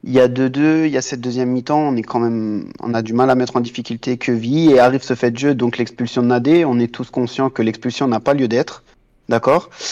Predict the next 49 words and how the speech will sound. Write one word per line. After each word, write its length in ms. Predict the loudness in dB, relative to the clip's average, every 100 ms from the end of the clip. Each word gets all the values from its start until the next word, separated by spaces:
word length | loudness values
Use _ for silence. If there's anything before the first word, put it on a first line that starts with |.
| -10 -14 -20 _ _
Se 140 | -4
passe 260 | 0 0 0
la 100 | -2
semaine, 280 | 0 -2 0
évidemment, 480 | -4 -2 0 2 2
la 120 | 0
commission 340 | -2 -4 -4
de 60 | -6
discipline, 640 | -6 -8 -6 0 2 2
euh, 40 | 0
décide 340 | -4 -6 -4
de 100 | -2
blanchir 420 | 0 0 0 0
Nadé 300 | 2 2 0
puisqu'il 460 | -2 -6 -4 0 2
y 100 | 2
avait 140 | 2
absolument 460 | 0 0 0 2 2
pas 120 | 0
faute. 280 | 2 2 2
Au-delà 360 | 0 2 2 2
de, 100 | -4 -10
du 120 | -6 -4
carton 280 | -2 -2
rouge, 140 | 0 2
il 40 |
y 20 |
avait 120 | 2 0
absolument 340 | 0 0 0
pas 140 | 0
faute. 280 | 0 -2 -2 -12 -18 -8 -4
Et 60 |
quand 200 | 0 0
tu 160 | 0 -4
sors 260 | 0 0
d'une 200 | 2 2
semaine 440 | 2 2 2 2 -2 -8 -4
où 100 | -2
justement 440 | -2 0 4 4
t'es 140 | 4 0
victime 400 | -4 -4 0 2
d'une 160 | 2
erreur 220 | 2 2 0
arbitrale 520 | -4 -8 -6 -2 0
le 60 | 0
week-end 300 | -2 -2 0
d'avant, 420 | 0 2 2 0 -4 -20 -20 -6
a 120 | -4
priori, 640 | -2 2 2 2 0 -2